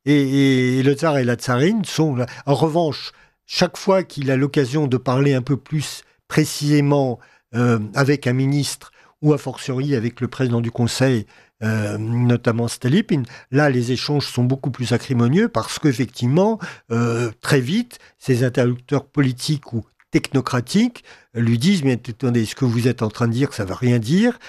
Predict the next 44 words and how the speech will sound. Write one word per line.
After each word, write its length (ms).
Donc, 160
si 180
vous 140
voulez 280
nous 160
dire 200
des 100
choses 220
précises, 680
dites-les. 600
Si 180
vous 140
n'avez 240
rien 200
à 80
dire, 300
sortez. » 480
Voilà. 160
Et 80
là, 240
il 140
se, 640
il 140
se 400
cabre 500
sur 220
le 100
thème : « 280
Mais 60
vous 140
n'avez 220
pas 180
à 60
me 120
parler 300
sur 220
ce 140
ton 260
parce 340
que, 200
parce 300
que, 100
parce 300
que 80